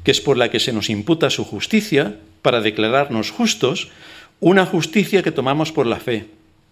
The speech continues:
De ahí que tengamos un mandato imperativo en las Escrituras. Sin fe es imposible agradar a Dios. Sin fe es imposible agradar a Dios. Esto debe estar bastante claro y grabado en nuestra conciencia.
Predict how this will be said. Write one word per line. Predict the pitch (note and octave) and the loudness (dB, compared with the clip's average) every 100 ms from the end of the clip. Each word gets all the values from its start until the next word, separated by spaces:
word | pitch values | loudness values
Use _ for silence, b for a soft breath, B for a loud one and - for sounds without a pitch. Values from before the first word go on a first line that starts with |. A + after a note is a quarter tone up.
| _ _ _ _ _ | _ _ _ _ _
De | A2 | 0
ahí | A#2+ | 2
que | B2+ | 0
tengamos | C#3 C3 C3+ D3+ | 0 0 0 0
un | D#3 | 0
mandato | C3 A#2 B2 | 0 2 2
imperativo | D#3 A#2 A2+ G2+ B2+ A#2+ G#2+ | 0 2 2 2 0 0 0
en | |
las | G2+ G2+ | 0 -2
Escrituras. | F#2 G2 G#3 G#3 F2+ - B B B B | -4 0 2 2 -2 -6 B B B B
Sin | - E3 F3 | 0 2 2
fe | E3+ F#3+ F3+ F3 - - | 2 2 2 0 -4 -2
es | D3+ | 0
imposible | F3+ D#3+ D3 - F3 C3 C3+ - - | 0 2 2 4 2 2 0 0 0
agradar | A#2 A2+ A2+ | 0 2 2
a | A2+ | 2
Dios. | F#2 E2+ D#2 - _ _ _ _ _ - | 0 -6 -8 -14 _ _ _ _ _ -6
Sin | - B2+ | -2 -2
fe | A2+ E3 D#3+ D#3+ | 0 0 0 -2
es | C#3+ - | -2 0
imposible | D3+ A2 G#2+ D#3 D3+ | -2 -2 -2 0 0
agradar | A#2+ G2+ G#2 | 0 0 -2
a | G2+ | -2
Dios. | F2 E2+ - b b - | -4 -8 -10 b b -12
Esto | - C3 | -4 0
debe | B2 | 0
estar | B2 C#3 | 0 -2
bastante | A2+ G2 A#2+ A2 G#2+ F#2+ B B B | -2 -2 -4 -2 0 -2 B B B
claro | - C#3+ C#3 | 0 2 2
y | D3 | 0
grabado | B2 G#2+ A#2+ C3 | 0 2 2 0
en | B2 | -2
nuestra | A#2 - G2+ | -2 -2 -2
conciencia. | F#2 F2 A2+ G2+ F#2+ E2+ | -4 -2 -2 -2 -4 -12